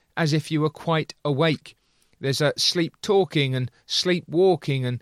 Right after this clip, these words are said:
sleep singing and sleep praying and sleep teaching. You can do so many things without any real spiritual liveliness.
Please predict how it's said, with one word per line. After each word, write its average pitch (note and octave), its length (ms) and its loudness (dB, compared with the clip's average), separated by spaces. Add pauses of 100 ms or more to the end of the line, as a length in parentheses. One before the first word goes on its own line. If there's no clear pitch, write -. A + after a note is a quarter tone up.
(140)
sleep - 500 -4
singing D#3 560 0
and A#2+ 180 -4 (200)
sleep - 460 -4 (120)
praying D3 600 0
and C3 160 -2 (160)
sleep - 440 -2 (100)
teaching. D#3 580 -2 (340)
You F3 140 -4
can F3+ 100 0
do F#3+ 160 2
so G3 420 0
many G3 300 0
things D3+ 480 -2
without D#3+ 400 0
any F3+ 240 0
real D3+ 320 2
spiritual D3 1000 -2
liveliness. C#3+ 880 -2